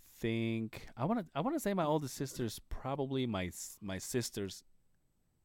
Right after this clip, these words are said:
here, my sister's age was, if I'm thirty-seven, she's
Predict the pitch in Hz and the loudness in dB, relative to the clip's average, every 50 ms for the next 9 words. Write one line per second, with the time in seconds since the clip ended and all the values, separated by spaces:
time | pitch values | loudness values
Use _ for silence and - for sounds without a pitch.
0 | _ _ _ _ _ - 107 117 120 104 92 92 98 110 110 98 92 87 - - | _ _ _ _ _ -4 -2 0 2 2 0 0 -2 -4 -6 -6 -8 -6 -6 -6
1 | 113 - - 92 87 - 95 107 104 98 95 92 - - 95 92 - - 87 - | -6 -6 -8 -10 -8 -4 -2 -2 0 0 -2 -4 -6 -6 -8 -8 -8 -10 -10 -8
2 | - 107 110 110 110 - 117 110 98 87 - - 110 101 98 95 92 92 - _ | -6 -4 -4 -4 -2 0 0 0 0 -2 -4 -2 -2 -2 -2 -2 -4 -6 -10 _
3 | - - - - - - - - - - - - - _ _ _ _ _ _ _ | -20 -20 -20 -20 -20 -20 -20 -20 -20 -20 -20 -20 -20 _ _ _ _ _ _ _
4 | _ _ _ _ - - - - - - 117 101 - - - | _ _ _ _ -8 -4 -2 -2 0 0 -2 -2 -4 -6 -12